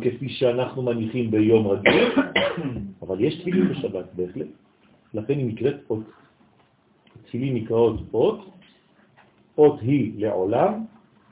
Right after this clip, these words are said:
כמו אותיות. בשבת יש אות בקומה אחרת. זה כאילו שאני שואל אותך, האם בראש השנה שחל בשבת תוקעים בשופר? כן, בקומה אחרת.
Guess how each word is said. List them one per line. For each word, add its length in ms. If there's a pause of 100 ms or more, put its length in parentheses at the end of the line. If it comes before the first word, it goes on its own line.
כמו 140
אותיות. 600 (1120)
בשבת 520
יש 360
אות 220 (360)
בקומה 680
אחרת. 360 (380)
זה 120
כאילו 200
שאני 220
שואל 260
אותך, 240 (200)
האם 260
בראש 300
השנה 480
שחל 400
בשבת 680
תוקעים 340
בשופר? 500 (1160)
כן, 160 (840)
בקומה 440
אחרת. 280